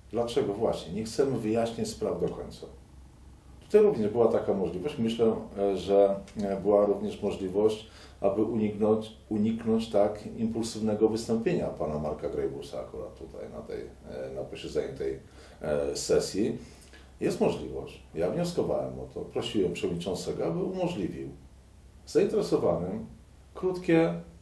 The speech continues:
wystąpienie podczas obrad sesji Rady Miasta, kiedy to nie zostało wyjaśnione do końca, jak stwierdziła przewodnicząca pani Elwira Banach podczas prac komisji. Jest taka możliwość. Paragraf czternasty, e,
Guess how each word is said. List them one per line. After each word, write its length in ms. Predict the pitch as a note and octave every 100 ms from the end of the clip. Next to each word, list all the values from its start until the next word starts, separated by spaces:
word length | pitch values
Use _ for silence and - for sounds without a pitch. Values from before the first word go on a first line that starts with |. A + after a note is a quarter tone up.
| -
wystąpienie 680 | E3 - D#3 - B2+ B2+ B2+ - - -
podczas 320 | C#3+ D3+ - B2+
obrad 400 | A#2 A#2+ A#2+ -
sesji 400 | - - - G2
Rady 200 | F#2 F2
Miasta, 280 | E2+ F2 F3
kiedy 240 | D3+ C#3
to 140 | C#3 C3
nie 120 | B2
zostało 400 | A#2 A2+ B2 B2+
wyjaśnione 440 | A#2+ G#2 A2+ G#2+
do 120 | G2+
końca, 280 | - A2+ A2+
jak 160 | G2+ F#2+
stwierdziła 420 | - F2 G2+ -
przewodnicząca 600 | - F2+ F2 G2+ G2+ G#2
pani 200 | - F2+
Elwira 340 | F2+ F2+ E2+
Banach 340 | - - - - - - - -
podczas 260 | A#3+ E3+
prac 200 | - E3+
komisji. 520 | - F3 - - - - - - - - -
Jest 140 | D3
taka 180 | C#3 B2
możliwość. 680 | G2 - D2 - - - - - - - - - - - -
Paragraf 400 | A2+ A2+ A2 G#2
czternasty, 640 | - G#2+ G#2+ G#2 - -
e, 160 | F#2+